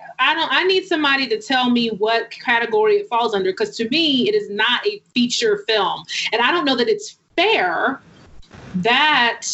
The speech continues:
you would put Hamilton in the same category as something that had a bigger budget and C G I. Like, I just don't,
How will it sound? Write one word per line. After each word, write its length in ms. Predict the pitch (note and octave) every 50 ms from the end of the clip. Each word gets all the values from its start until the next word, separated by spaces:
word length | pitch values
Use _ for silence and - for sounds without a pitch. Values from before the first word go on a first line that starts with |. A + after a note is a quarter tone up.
| - - - - -
you 200 | A#3 A#3+ C4 A#3+
would 200 | A#3+ A#3 - - -
put 280 | - - E4+ F#4+ F#4 D4+
Hamilton 600 | B3 B3 A#3+ A3+ A3 A3 A3 - - A#3+ A3 A3
in 80 | G#3+
the 80 | G#3 G3+
same 400 | G3+ - - B3 A#3 A3+ A3+ A#3
category 800 | - - A3+ G#3+ G#3+ A#3 A3+ G3 F#3+ F#3+ F#3 F#3 F#3 F#3 F3+ F#3+ F#3+
as 220 | G3 F#3+ - -
something 480 | - - B3 A#3+ B3 B3 - A#3+ A#3 A3
that 120 | G#3+ G3
had 580 | - - - G#3+ G3+ G3 F#3+ F#3 F#3 F#3 F#3 - - - - - - - - _ _ -
a 120 | G#3 G3 D#3+
bigger 420 | D3 C#3 G#3+ A#3+ B3+ B3 C#4+ D#4 C4
budget 840 | G#3 E3+ G3+ F3 E3+ D#3+ - F3+ E3+ F#3 A3 G#3+ - - - - - - - - - - - - - - - - -
and 340 | B3 B3 B3+ B3+ B3+ B3 A#3+
C 300 | - - - C#4 B3+ A#3+
G 200 | A3+ B3 C#4 D#4
I. 380 | D#4+ G4 G#4+ C#4 - - - - - _ _ _ _ - -
Like, 340 | C#4 - D4 G4+ - - F#4
I 120 | F4+ F4+
just 500 | F4 G4 G#4+ - G#4 - - - - -
don't, 360 | - F4 D4+ - D4+ C#4+ -